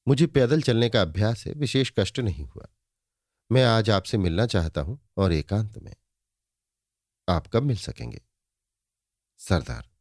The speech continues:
"आपके लिए समय निश्चित करने की जरूरत नहीं, जब जी चाहे चले आइएगा,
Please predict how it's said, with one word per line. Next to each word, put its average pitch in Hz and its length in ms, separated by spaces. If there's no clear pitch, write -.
"आपके 120 360
लिए 135 160
समय 131 260
निश्चित 127 320
करने 117 260
की 127 80
जरूरत 92 320
नहीं, 92 240
जब 98 220
जी 117 160
चाहे 98 280
चले 131 240
आइएगा, 98 360